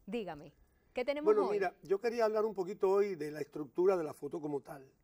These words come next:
Speaker 2: Eh, porque, eh, cuando ya uno empieza a estudiar la fotografía y a profundizar y a buscar la teoría de la fotografía, porque yo es lo que les recomiendo a los alumnos, no nos podemos quedar nada más con saber de cámara,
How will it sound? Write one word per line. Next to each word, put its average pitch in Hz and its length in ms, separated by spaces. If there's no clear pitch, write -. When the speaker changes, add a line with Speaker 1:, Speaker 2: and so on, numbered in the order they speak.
Speaker 2:
Eh, 123 200
porque, 139 600
eh, - 240
cuando 156 240
ya 165 80
uno 233 80
empieza 202 380
a - 20
estudiar 160 320
la 180 80
fotografía 160 600
y 143 60
a 139 60
profundizar 160 880
y 147 80
a 147 40
buscar 151 280
la 180 140
teoría 165 360
de 156 80
la 143 60
fotografía, 143 600
porque 143 260
yo 156 340
es 156 80
lo 170 120
que 160 80
les 151 100
recomiendo 147 420
a 175 40
los 151 120
alumnos, 156 460
no 143 100
nos 170 140
podemos 165 340
quedar 156 280
nada 160 220
más 151 140
con 165 160
saber 147 260
de 143 120
cámara, 156 500